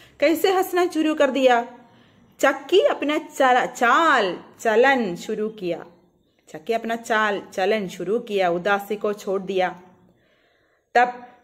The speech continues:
चूल्हा जलने लगा, यानी कि चूल्हा हंसने लगा। हंसने से ऊपर धुआं उठे। धुआं उठने से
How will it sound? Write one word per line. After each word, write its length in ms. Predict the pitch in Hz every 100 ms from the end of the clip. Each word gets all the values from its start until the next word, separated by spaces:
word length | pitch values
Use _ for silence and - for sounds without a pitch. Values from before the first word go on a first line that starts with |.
| -
चूल्हा 460 | 202 180 226 226
जलने 520 | - 165 175 180 226
लगा, 540 | 247 208 196 190 - -
यानी 140 | 185 190
कि 80 |
चूल्हा 360 | 226 214 190 214
हंसने 400 | 196 175 - 214
लगा। 380 | 208 185 190 202 - _ _ _ _ -
हंसने 340 | 214 269 277
से 300 | 269 269 262 -
ऊपर 600 | 214 233 240 180 - - _ -
धुआं 260 | 185 202 226
उठे। 440 | 208 202 170 - - _ _ _ _ _ _ -
धुआं 260 | 339 359
उठने 320 | 370 320 320
से 180 | - 359